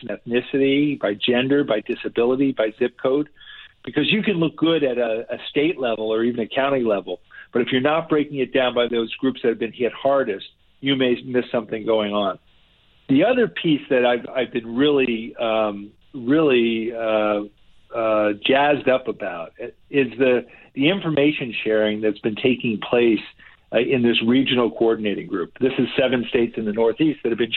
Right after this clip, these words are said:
sharing approaches and, and bringing to the table tough decisions. You know, the decisions around, well,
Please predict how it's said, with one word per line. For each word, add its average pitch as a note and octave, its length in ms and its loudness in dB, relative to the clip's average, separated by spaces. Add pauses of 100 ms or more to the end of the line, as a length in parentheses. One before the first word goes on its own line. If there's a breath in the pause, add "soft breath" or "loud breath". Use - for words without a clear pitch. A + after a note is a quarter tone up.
sharing C#3 360 0
approaches D#3 520 -2
and, - 140 -12 (460 loud breath)
and C3 220 -6
bringing F3 540 2
to D3+ 60 -2
the C#3 200 2
table D3 480 2 (320 soft breath)
tough D#3 260 -2
decisions. C3 480 -4 (720)
You B2+ 80 -10
know, B2 80 0
the A#2+ 120 -2
decisions D3+ 640 0
around, C3+ 520 2
well, C#3+ 420 0